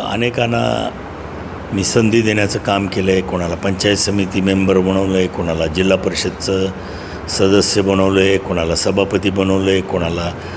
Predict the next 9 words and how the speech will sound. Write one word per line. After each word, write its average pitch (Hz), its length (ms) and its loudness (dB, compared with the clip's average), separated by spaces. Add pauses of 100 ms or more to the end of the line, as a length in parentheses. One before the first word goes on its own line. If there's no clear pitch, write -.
(420)
जिल्हा 98 200 4
परिषदेमध्ये 101 640 2
काम 98 280 0
करण्याची 95 480 -2
सभापती 95 540 2
म्हणून 98 280 0
संधी 95 340 0
दिलेली 98 440 2
आहे. - 340 -6